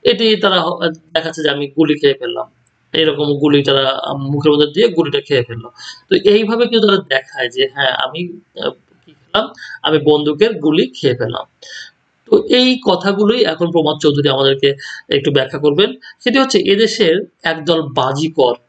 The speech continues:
আছে, একদল জাদুকর আছে। বাজিকর মানে জাদুকর, আমরা জানি, বাজিগার ও বাজিগার। এদেশে একদল বাজিকর আছে যারা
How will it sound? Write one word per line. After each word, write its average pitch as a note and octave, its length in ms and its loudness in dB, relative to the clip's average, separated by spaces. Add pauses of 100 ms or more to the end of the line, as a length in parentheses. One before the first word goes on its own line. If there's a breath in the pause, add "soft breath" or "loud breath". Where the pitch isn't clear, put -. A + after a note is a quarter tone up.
(160)
আছে, - 400 -8 (380)
একদল C#3+ 380 0
জাদুকর C3+ 500 -2
আছে। C3 220 -8
বাজিকর F#3 420 -2
মানে F#3 200 2
জাদুকর, C3+ 460 -6
আমরা C3 220 -10
জানি, B2+ 240 -6 (1000)
বাজিগার C3 520 0
ও C#3 240 6
বাজিগার। A#2+ 480 -2 (720 loud breath)
এদেশে G#3 480 2 (160)
একদল F#3+ 400 0
বাজিকর E3+ 500 0
আছে F#3 320 -2 (180)
যারা D#3+ 580 0